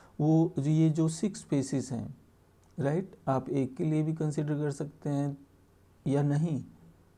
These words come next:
नो, क्योंकि यहाँ वॉल्यूम इंटीग्रल की बात की है, तो वॉल्यूम इंटीग्रल तभी निकलेगा जब आपके पास में कोई क्यूबिकल बॉडी होगी, राइट, या, अ, कोई भी बॉडी हो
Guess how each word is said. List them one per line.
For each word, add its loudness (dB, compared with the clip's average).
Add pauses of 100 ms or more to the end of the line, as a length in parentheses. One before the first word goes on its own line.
(140)
नो, 0 (320)
क्योंकि 0
यहाँ 2
वॉल्यूम 2
इंटीग्रल -2
की -2
बात -2
की -2
है, -2
तो -2
वॉल्यूम 2
इंटीग्रल 0
तभी -2
निकलेगा 0
जब -2
आपके 0
पास -2
में -2
कोई -2 (460)
क्यूबिकल 2
बॉडी -2
होगी, -8 (420)
राइट, -2 (280)
या, 2
अ, -4 (600)
कोई 8
भी 4
बॉडी 2
हो 0